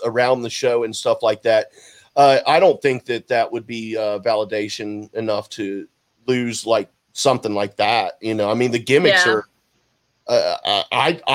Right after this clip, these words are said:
Speaker 1: I dig it. It's funny. And the one girl that came out, or who was it that came out? Didn't somebody come out with a frickin' windmill on their back or something?
Speaker 2: Oh, yeah. Oh, man.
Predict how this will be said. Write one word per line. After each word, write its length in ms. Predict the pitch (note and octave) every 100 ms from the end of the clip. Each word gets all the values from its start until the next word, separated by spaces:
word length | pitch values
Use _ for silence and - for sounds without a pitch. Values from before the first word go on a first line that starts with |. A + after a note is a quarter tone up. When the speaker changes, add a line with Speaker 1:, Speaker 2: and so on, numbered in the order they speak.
| F#3+
Speaker 1:
I 60 | F3+
dig 340 | C#3+ C3+ A#2+
it. 140 | D3
It's 160 | C#3+ C3
funny. 360 | - D3+ F#3+ D3
And 120 | C#3+
the 60 |
one 280 | C#3 D#3 D#3+
girl 360 | D3 D#3 D#3+ C#3+
that 240 | C3+ B2+
came 320 | - D#3 D#3 D3
out, 220 | D3 C#3+
or 220 | C#3+ C#3+ C3
who 140 | G#3 C4+
was 260 | B3+ B3+
it 40 | B3
that 100 | D3+
came 300 | - F3+ F#3
out? 280 | E3+ E3 C#3+
Didn't 200 | G#3+ C#4
somebody 320 | - F3+ F3
come 200 | F3+ G3+
out 140 | G3
with 140 | F#3 D#3+
a 80 | C3
frickin' 480 | - F3+ F3 C#3
windmill 600 | C3 C#3 D#3 E3 E3+ E3+ D#3
on 160 | D#3+
their 100 | D#3
back 320 | C3 C#3+ D3+ -
or 100 | E3+
something? 540 | - E3 D#3 E3+ D#3 E3 - -
Speaker 2:
Oh, 280 | A#3+ C#4 C#4+
yeah. 880 | D4 D#4 D#4 D#4+ D4 A3+ F#3 F#3+ G#3 _ _ _ _ _ -
Oh, 280 | F3+ E3+ D#3+
man. 440 | D#3 D3+ D3+ F3